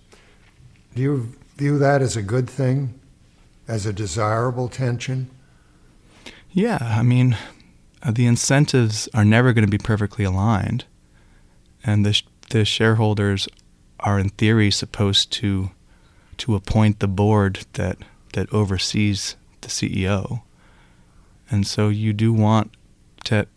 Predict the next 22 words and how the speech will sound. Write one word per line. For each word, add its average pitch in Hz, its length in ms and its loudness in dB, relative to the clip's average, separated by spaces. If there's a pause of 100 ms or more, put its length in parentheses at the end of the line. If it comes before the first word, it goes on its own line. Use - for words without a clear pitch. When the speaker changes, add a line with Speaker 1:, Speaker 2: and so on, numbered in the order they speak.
(120)
Speaker 2:
to 104 120 2
have 101 260 0
healthy 104 280 -2
dissent, 104 500 0
and 98 140 2
you 95 80 0
do 101 180 -2
want 95 340 0
to, 98 200 -4 (540)
to - 140 -6
have, 98 340 0
uh, 95 240 -2 (1200)
at - 140 -8
times 104 320 2
an, 101 160 2 (100)
like, 101 240 -4
an, 98 160 -2 (100)
an 92 140 -2
adversarial 101 760 0
relationship 95 640 -4
in 92 140 -4
ways. 95 400 -8